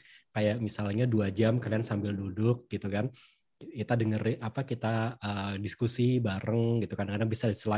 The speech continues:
istirahat dulu sepuluh menit atau apa, kalian bisa diskusi sama teman-teman lain.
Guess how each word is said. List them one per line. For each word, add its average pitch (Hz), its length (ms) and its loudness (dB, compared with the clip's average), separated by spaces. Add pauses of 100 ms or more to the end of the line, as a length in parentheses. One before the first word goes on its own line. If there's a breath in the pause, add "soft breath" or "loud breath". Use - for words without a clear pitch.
istirahat 107 320 0
dulu 110 240 0
sepuluh 110 320 -2
menit 110 400 0
atau 110 240 -10
apa, 101 400 -6
kalian 107 240 0
bisa 101 80 -6
diskusi 101 320 -6
sama 104 240 -2
teman-teman 104 400 -4
lain. 101 300 -4